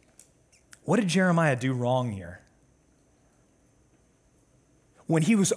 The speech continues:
overwhelmed with these feelings, what did he do wrong? Well, first, he doesn't turn to the Lord.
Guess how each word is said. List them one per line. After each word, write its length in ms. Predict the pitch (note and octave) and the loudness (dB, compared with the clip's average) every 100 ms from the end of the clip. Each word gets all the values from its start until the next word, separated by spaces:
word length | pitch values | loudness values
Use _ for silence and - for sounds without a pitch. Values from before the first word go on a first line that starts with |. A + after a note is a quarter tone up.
| - | 2
overwhelmed 840 | G3+ A#3+ A3+ A3+ F#3 G3+ G#3 G3 | 2 2 0 0 2 4 2 2
with 180 | F3+ - | 0 0
these 260 | F3+ E3 | 0 0
feelings, 880 | - - F3 D3+ G#2+ F2 E2 - - - _ _ _ _ _ _ _ _ _ _ _ _ _ _ _ _ _ _ _ _ _ _ _ _ _ _ _ _ _ _ - | -2 0 2 2 -2 -14 -14 -12 -12 -16 _ _ _ _ _ _ _ _ _ _ _ _ _ _ _ _ _ _ _ _ _ _ _ _ _ _ _ _ _ _ -4
what 120 | D#3+ | -2
did 100 | F3 | -2
he 120 | E3+ | -4
do 140 | D#3 | -2
wrong? 320 | C#3+ A2+ F#2 E2 - - _ _ _ _ _ _ _ _ _ _ _ _ _ _ _ _ - - - | -2 -4 -8 -14 -20 -20 _ _ _ _ _ _ _ _ _ _ _ _ _ _ _ _ -20 -20 -6
Well, 100 | C#3+ | -4
first, 520 | - F3+ D3+ - - - _ _ _ _ _ _ _ - | 0 0 0 -2 -10 -18 _ _ _ _ _ _ _ -8
he 120 | - | 0
doesn't 320 | D#3 E3+ D3 | 2 2 0
turn 220 | - D#3 D#3 | -2 -2 0
to 100 | C#3 | -2
the 80 | |
Lord. 340 | B2 C#3+ G#2+ | -2 -4 -6